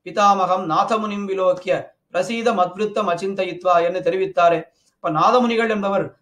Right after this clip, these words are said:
சாக்ஷாத் நம்மாழ்வாருக்கு நேராக சிஷ்யரானார். நாதமுனிகள் மூலமாக ஆளவந்தாருக்கு நம்மாழ்வாருடைய சம்பந்தம் கிடைத்தது. ஆளவந்தார் மூலமாக நம்மாழ்வாருடைய சம்பந்தம்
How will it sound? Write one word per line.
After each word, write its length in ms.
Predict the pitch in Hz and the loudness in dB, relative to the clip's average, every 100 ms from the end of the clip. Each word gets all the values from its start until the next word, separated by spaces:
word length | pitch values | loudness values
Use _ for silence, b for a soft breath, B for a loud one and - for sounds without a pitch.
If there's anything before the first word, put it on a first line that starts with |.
| _ | _
சாக்ஷாத் 580 | - 165 185 214 226 220 | -2 -2 -2 0 2 2
நம்மாழ்வாருக்கு 840 | 165 185 214 214 208 190 190 277 247 - _ _ | -2 0 2 2 4 2 0 -4 -6 -8 _ _
நேராக 440 | 139 175 247 233 226 | -8 -2 2 4 2
சிஷ்யரானார். 680 | 226 196 196 180 170 170 170 - _ _ | -2 -6 0 2 2 2 0 -2 _ _
நாதமுனிகள் 600 | 156 185 262 269 254 240 | 0 4 4 4 4 2
மூலமாக 460 | 214 220 226 202 202 196 - - _ | 0 0 2 2 2 0 -2 -8 _
ஆளவந்தாருக்கு 720 | 160 208 247 233 208 202 202 220 | 0 2 4 2 0 -2 -4 -4
நம்மாழ்வாருடைய 680 | 175 202 220 214 196 190 | -2 2 2 2 2 0
சம்பந்தம் 480 | 170 165 180 180 170 | -2 -4 -4 -4 -6
கிடைத்தது. 420 | 165 170 165 165 165 - _ _ _ _ | -6 -6 -6 -6 -8 -12 _ _ _ _
ஆளவந்தார் 580 | 175 269 285 262 254 233 | 0 4 4 6 4 4
மூலமாக 420 | 220 214 202 190 190 - - - | 0 -2 0 2 0 -2 -12 -12
நம்மாழ்வாருடைய 680 | 160 214 233 220 202 196 180 | -4 2 2 2 0 0 -2
சம்பந்தம் 500 | 170 175 180 170 156 | -4 -4 -4 -2 -6